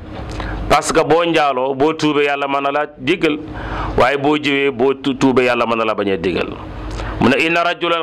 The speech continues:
قد يزني فيتوب فيتوب الله عليه، وإن صاحب الغيبة لا يغفر الله حتى يغفر صاحبه." Kon gis nga jëw, tabaarakallaahu, moo gën a garaaw li ñuy tuddee njaaloo. Kon bu ko defee, jëw baaxut.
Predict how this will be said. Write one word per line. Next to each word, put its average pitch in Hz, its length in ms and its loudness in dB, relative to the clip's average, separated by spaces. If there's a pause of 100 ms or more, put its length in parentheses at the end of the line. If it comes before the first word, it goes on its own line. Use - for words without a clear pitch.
قد 180 140 0
يزني 165 680 0 (500)
فيتوب 156 540 2
فيتوب 156 500 0
الله 147 140 2
عليه، 147 460 0 (460)
وإن 156 380 4
صاحب 151 360 0
الغيبة 165 440 0
لا 151 160 2
يغفر 151 380 0
الله 151 220 4 (100)
حتى 175 400 2
يغفر 135 300 0
صاحبه." 110 580 0 (680)
Kon 147 180 4
gis 165 180 0
nga 160 120 4
jëw, 156 300 0 (680)
tabaarakallaahu, 147 720 2
moo 143 220 0
gën 139 120 4
a 135 40 2
garaaw 131 400 0 (440)
li 117 100 4
ñuy 135 160 2
tuddee 127 280 2
njaaloo. 120 420 2 (640)
Kon 123 180 4
bu 127 60 4
ko 139 100 4
defee, 123 280 0
jëw 117 280 2 (320)
baaxut. 101 340 2